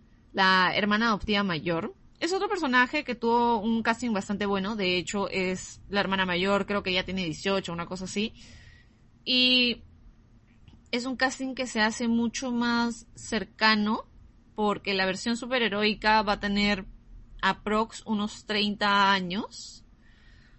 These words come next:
Y el pers-, el personaje de Mari normal tiene como que dieciocho. Entonces tienes que encontrar a dos actrices bastante parecidas pero que tengan esta separación en, en rangos de edad.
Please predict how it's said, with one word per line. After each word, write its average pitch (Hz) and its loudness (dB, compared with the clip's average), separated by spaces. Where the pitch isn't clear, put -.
Y 233 2
el 226 -4
pers-, - -8
el 190 -4
personaje 185 -4
de 208 0
Mari 202 2
normal 185 0
tiene 190 0
como 170 -6
que 156 -4
dieciocho. - -4
Entonces 196 -4
tienes 202 -4
que 220 -4
encontrar 170 -2
a 170 0
dos 170 -6
actrices 180 -8
bastante 170 -6
parecidas 175 -4
pero 208 4
que 196 -4
tengan 190 0
esta 190 -6
separación 170 -4
en, 165 -6
en 170 -6
rangos 170 -4
de 151 -2
edad. 127 -4